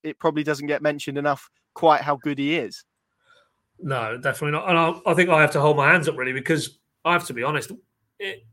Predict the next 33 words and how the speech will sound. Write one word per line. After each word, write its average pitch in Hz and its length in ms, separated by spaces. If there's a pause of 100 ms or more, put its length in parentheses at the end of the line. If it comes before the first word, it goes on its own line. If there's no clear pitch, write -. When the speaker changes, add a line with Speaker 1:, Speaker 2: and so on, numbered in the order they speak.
(140)
Speaker 2:
this 185 300
time 151 400
of 143 160
the 135 60
Project 147 500
Restart 151 480
season 117 440
where 127 320 (260)
he 135 220
looked 135 440 (720)
shot, - 440 (220)
you 147 80
know, 117 260
of 143 220
confidence, 143 840
of 131 340 (240)
form, 147 640
of 143 480 (880)
kind 170 220
of 185 60
even 190 160
the 160 60
physical 156 800
sort 156 360
of 131 80 (720)
spark - 640
and, 143 180
and 139 240
crackle 170 420
to 151 140
his 131 140
play, 165 340
that, 139 180